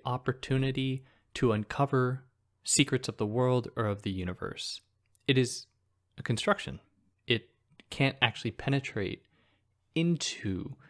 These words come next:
the deepest, darkest recesses of the human mind, of, uh, the universe, or of the world, because the only way that we really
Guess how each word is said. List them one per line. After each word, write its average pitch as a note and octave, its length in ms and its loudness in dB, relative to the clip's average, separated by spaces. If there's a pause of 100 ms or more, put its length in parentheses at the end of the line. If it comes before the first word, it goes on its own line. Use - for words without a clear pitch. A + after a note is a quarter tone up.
(360)
the A#2+ 100 6
deepest, - 720 -2
darkest G#2+ 600 0
recesses G#2 880 -2 (160)
of G#2 240 2
the G#2+ 80 -4
human G2 260 0
mind, B2 540 2 (360)
of, F#2 580 0 (580)
uh, G#2+ 240 -8 (140)
the G2 100 -4
universe, G#2+ 380 -2
or F#2+ 40 -6
of F#2+ 100 -6
the F#2+ 80 -6
world, C#3+ 440 4 (240)
because D#3 540 0 (400)
the C#3 160 4
only G#3+ 200 6
way D3 160 6
that A#2+ 140 4
we A2+ 120 2
really A2+ 520 0